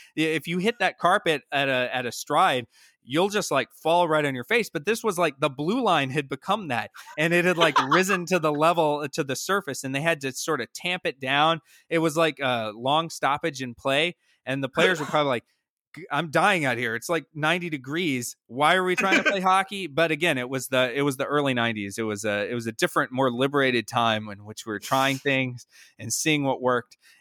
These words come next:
Speaker 1: And, uh, that was an exhibition game, though. It did not count,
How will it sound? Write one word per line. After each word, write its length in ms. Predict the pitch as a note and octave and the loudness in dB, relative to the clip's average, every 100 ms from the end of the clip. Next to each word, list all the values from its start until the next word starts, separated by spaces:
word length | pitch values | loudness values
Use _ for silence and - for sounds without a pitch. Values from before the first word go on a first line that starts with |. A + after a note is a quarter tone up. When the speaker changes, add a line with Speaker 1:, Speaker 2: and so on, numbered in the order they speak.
| - | -4
Speaker 1:
And, 360 | A2 A2 G#2+ A2 | -2 -2 -2 0
uh, 300 | G#2+ G#2 - C3+ | 0 0 -2 0
that 140 | D#3+ | 2
was 120 | F3+ | 2
an 80 | D#3+ | 0
exhibition 500 | D3 C3+ C3 B2 A2+ | -2 0 -2 -2 -4
game, 200 | G#2 G2+ | -8 -6
though. 160 | G2 G2 | -6 -6
It 80 | |
did 160 | G#2 A#2+ | -8 -4
not 240 | A#2 A#2 | -4 -4
count, 320 | - C3 G2+ | -4 -2 -2